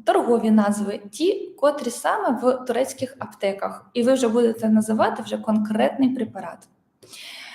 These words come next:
Е, я базуюсь зараз на своїх знаннях роботи в Україні і за-, е, зараз в аптеці в Турції,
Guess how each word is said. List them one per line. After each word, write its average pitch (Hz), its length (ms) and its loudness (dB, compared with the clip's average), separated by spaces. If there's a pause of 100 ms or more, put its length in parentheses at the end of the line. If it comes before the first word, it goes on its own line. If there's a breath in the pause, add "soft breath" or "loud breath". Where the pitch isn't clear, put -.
(160 loud breath)
Е, 214 440 2
я 302 200 4
базуюсь 247 640 0
зараз 262 360 4
на 240 60 0
своїх 226 300 0
знаннях 214 540 2
роботи 233 460 0
в 214 180 -2
Україні 214 760 -2
і 262 280 -4
за-, 233 340 2
е, - 300 -6
зараз 208 480 0
в 202 100 -4
аптеці 220 420 -2
в 196 100 -16
Турції, 226 640 -6